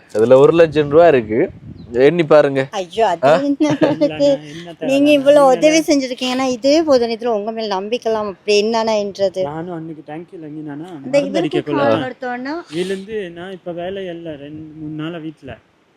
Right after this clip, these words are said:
Speaker 1: வேலை இல்லையா?
Speaker 3: ம்,
Speaker 2: கால்
Speaker 3: கிணத்துக்கு விழுக
Speaker 2: கிணத்துல
Speaker 3: போயிட்டேன்.
Speaker 2: விழுந்துட்டா, நான் மருந்து அடிக்கிறேன்.
Speaker 1: எதுல?
Speaker 3: இதோ
Speaker 1: கால்,
Speaker 3: உங்களுக்கு
Speaker 1: எதுல கா-, காயம்?
Speaker 3: இதோ இந்த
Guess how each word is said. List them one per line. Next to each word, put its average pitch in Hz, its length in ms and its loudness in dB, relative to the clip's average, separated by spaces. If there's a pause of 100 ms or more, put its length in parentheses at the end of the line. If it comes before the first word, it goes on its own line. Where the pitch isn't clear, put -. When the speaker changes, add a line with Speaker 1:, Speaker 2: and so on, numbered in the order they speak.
(140)
Speaker 1:
வேலை 156 300 6
இல்லையா? 110 380 4
Speaker 3:
ம், 185 200 -10
Speaker 2:
கால் 165 220 -8
Speaker 3:
கிணத்துக்கு 269 360 0
விழுக 165 220 -4
Speaker 2:
கிணத்துல - 80 -4
Speaker 3:
போயிட்டேன். 233 320 -6
Speaker 2:
விழுந்துட்டா, 180 380 -14
நான் 185 140 -16
மருந்து 208 280 -10
அடிக்கிறேன். 170 300 4
Speaker 1:
எதுல? 190 200 4 (520)
Speaker 3:
இதோ 208 140 -4
Speaker 1:
கால், 135 200 4
Speaker 3:
உங்களுக்கு 117 260 2
Speaker 1:
எதுல 202 300 6
கா-, 156 260 4
காயம்? 117 420 2
Speaker 3:
இதோ 175 220 -10
இந்த 202 180 -12